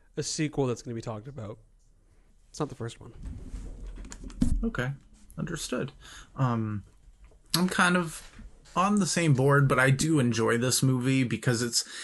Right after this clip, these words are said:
Speaker 2: it's a fun two-hour sit down. You just get this almost alternative history storytelling,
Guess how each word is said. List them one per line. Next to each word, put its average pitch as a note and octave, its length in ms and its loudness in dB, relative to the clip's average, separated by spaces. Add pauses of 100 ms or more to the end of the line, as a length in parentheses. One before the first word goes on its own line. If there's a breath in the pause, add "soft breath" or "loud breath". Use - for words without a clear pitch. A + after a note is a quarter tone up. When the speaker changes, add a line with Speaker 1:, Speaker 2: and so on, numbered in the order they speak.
(160 loud breath)
Speaker 2:
it's C#3+ 140 -2
a D#3+ 60 4
fun D#3 320 2
two-hour C3 440 2
sit - 300 2
down. A#2+ 520 2
You A#2+ 140 0
just A#2+ 260 0
get C3 240 0 (360)
this - 300 0
almost C3 380 2
alternative B2 920 0 (220)
history A#2+ 600 -2
storytelling, A2+ 1080 0